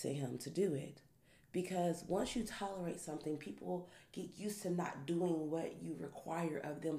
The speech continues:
to do. And now it becomes acceptable to them and to you because you've tolerated it for so long. And when you go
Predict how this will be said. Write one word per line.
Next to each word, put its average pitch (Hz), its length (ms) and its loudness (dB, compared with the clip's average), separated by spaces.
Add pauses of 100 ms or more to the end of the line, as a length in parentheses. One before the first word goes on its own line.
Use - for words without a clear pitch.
to - 80 -10
do. 147 340 2 (360)
And 139 120 2
now 180 420 2 (440)
it - 140 -2
becomes 170 360 2
acceptable 156 640 2
to 165 160 0
them 175 420 6
and 170 180 4
to - 80 -2
you 233 240 8
because 196 340 4
you've 175 120 0
tolerated 190 640 4
it - 160 0
for - 100 -4
so 185 180 2
long. 185 520 2 (340)
And 170 140 4
when 170 180 8
you 233 180 8
go 214 520 8